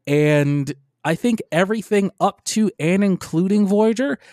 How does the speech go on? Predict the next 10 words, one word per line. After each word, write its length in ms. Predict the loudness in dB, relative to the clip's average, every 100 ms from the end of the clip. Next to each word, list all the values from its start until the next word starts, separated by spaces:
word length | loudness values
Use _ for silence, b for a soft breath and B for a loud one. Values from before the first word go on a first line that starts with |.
| B B B
had 140 | -4
some 460 | 0 0 -2 -6 -6
really 380 | -2 2 2 0
good 380 | 0 0 0 0
standalone 1000 | -4 -4 -2 0 0 -2 0 0 -2 -4
episodes, 600 | -8 -10 -10 -12 -10 -10
and 100 | -8
we 140 | -6
had 220 | -4 -4
some 280 | -2 -2 -4